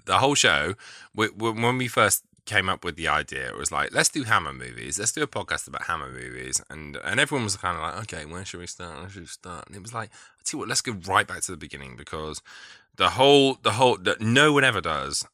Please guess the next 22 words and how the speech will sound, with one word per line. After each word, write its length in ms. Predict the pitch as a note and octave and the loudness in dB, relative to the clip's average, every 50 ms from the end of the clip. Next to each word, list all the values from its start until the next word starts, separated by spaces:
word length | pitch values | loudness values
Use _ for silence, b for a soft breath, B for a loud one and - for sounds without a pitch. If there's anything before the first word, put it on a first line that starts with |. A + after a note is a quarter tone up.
| _ _ _ F#2 | _ _ _ -16
the 240 | D#2 F2+ G#2 - | -10 -8 -8 -6
early 380 | D2 C3 D#3+ E3+ F3+ D3+ G2 C#2 | -2 0 2 4 4 2 0 -2
Hammer 260 | D2+ D2+ C#2+ C2+ C2 | -4 -6 -8 -6 -8
stuff. 240 | - - D2 C2+ - | -10 -10 -10 -10 -6
No 140 | G#2 A2 A#2+ | -4 0 2
one 100 | B2 B2 | 2 2
ever 160 | A#2 A2 A2 | 2 2 0
does 340 | G2 A2 G#2 G2 F#2 - - - | 0 0 0 0 0 -2 -6 -10
the 180 | F2+ F#2 F#2+ - | -10 -10 -10 -8
comedy 500 | - - - C#3 C#3 C#3+ D3 B2 F2 C#2+ | -8 -12 -8 -8 -6 -4 -4 -4 -4 -4
stuff 240 | - - D2 - - | -4 -6 -6 -8 -10
they 100 | - A#1+ | -12 -14
do 160 | - D2 D2+ | -12 -12 -10
or 80 | D#2+ D#2+ | -10 -10
the 80 | E2 D#2+ | -10 -10
real 320 | D#2+ G2+ B2 C3 A#2 G#2 | -6 -6 -6 -4 -4 -6
left 280 | F#2+ F#2 A2 G#2 - - | -6 -6 -6 -6 -8 -12
field 420 | - - - - - - - - | -18 -20 -20 -20 -20 -14 -10 -10
stuff 220 | - - - - | -10 -10 -12 -14
they 100 | - - - | -16 -14 -10
do. 40 | - | -6
So 220 | - - D#3+ F3 | -6 -4 -4 -6